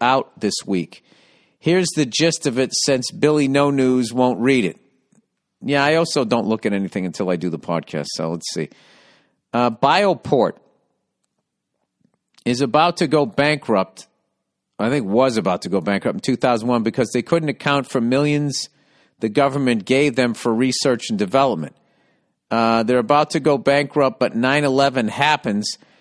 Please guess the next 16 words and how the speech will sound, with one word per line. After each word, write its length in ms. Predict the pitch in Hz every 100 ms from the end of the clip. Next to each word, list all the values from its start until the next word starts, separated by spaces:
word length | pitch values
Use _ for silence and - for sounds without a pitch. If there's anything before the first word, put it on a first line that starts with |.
| _ -
and 200 | 113 120
their 200 | 120 -
anti-anthrax 1300 | 139 147 - 151 147 - 123 143 143 131 135 131 -
vaccine 760 | 127 127 - - 147 139 135 131
is 220 | 110 110 107
needed. 460 | 147 165 101 - _ _ _ _ -
So 240 | - 135
instead 360 | 123 - 170 170
of 120 | 139
being 240 | 160 156
happy, 540 | 135 151 165 156 131 127
they 240 | - 127
still 460 | 120 - 160 160 143
had 200 | 143 135
a 60 |
business. 520 | 104 147 160 - 101